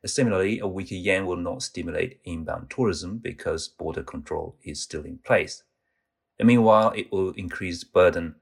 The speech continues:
on households by magnifying the impact of surging international food and energy prices. Longer term, we think, uh, weakening of the yen from here will make more harm than good.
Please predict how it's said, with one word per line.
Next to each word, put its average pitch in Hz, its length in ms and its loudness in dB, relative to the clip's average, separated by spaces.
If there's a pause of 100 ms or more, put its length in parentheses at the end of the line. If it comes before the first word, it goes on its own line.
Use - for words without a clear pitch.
(140)
on 87 140 -4
households 80 640 -2
by 80 300 0 (240)
magnifying 80 600 -2
the 65 200 -8
impact - 380 -6
of 78 260 -6
surging 76 680 -4
international 78 540 -10
food 78 260 -10
and 78 140 -8
energy 87 300 0
prices. - 560 -10 (840)
Longer 98 260 6
term, 123 600 2 (100)
we 127 80 0
think, 151 300 -2 (360)
uh, 104 340 4
weakening 101 400 0
of 82 120 -6
the 85 100 -8
yen 95 360 2
from 87 180 -12
here 92 440 2
will 117 160 -6
make 92 300 -2
more 90 220 -6
harm 90 300 2
than 80 180 -8
good. - 320 -2